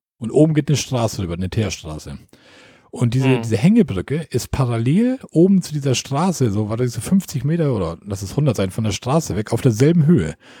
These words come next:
Speaker 1: Also du hast den Ausblick von dieser Brücke, den gleichen, als wenn du über diese Raptoder Ba-, Talsperre oben rüber gehst. Also so rein vom Ausblick her lohnt sich das dann auch nicht. Das Einzige, was jetzt ist,
Speaker 2: Okay.
Speaker 1: diese Brücke versaut den Ausblick von der Rappoder Talsperre, weil du jetzt halt diese Brücke im Panorama hast, ne?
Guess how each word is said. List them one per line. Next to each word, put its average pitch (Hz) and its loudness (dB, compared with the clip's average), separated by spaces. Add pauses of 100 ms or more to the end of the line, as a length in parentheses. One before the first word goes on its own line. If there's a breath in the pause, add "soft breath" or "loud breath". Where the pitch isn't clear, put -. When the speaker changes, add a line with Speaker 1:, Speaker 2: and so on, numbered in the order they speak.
(180 loud breath)
Speaker 1:
Also 117 2
du 123 6
hast 139 2
den 110 0
Ausblick 180 0
von 107 2
dieser 101 0
Brücke, 107 -2
den 101 -2
gleichen, 139 2
als - -4
wenn 131 2
du 165 4
über 127 2
diese 127 -2
Raptoder 139 0
Ba-, 147 -2
Talsperre 151 -2
oben 92 -6
rüber 80 -6
gehst. 82 -6
Also 98 -2
so 104 0
rein 120 0
vom - -6
Ausblick 135 0
her 139 4
lohnt 156 4
sich 131 -2
das - -4
dann 135 -6
auch 190 -2
nicht. - -10 (520 loud breath)
Das 107 -6
Einzige, 143 2
was 135 2
jetzt 151 0
ist, 175 2
Speaker 2:
Okay. 113 6
Speaker 1:
diese 117 4
Brücke 165 2
versaut 147 2
den 123 -2
Ausblick 147 -2
von 143 0
der 135 2
Rappoder 143 2
Talsperre, 110 0
weil 85 -2
du 95 -2
jetzt 101 -6
halt 104 2
diese 107 0
Brücke 104 0
im 78 -4
Panorama 82 -4
hast, 78 -10
ne? 147 4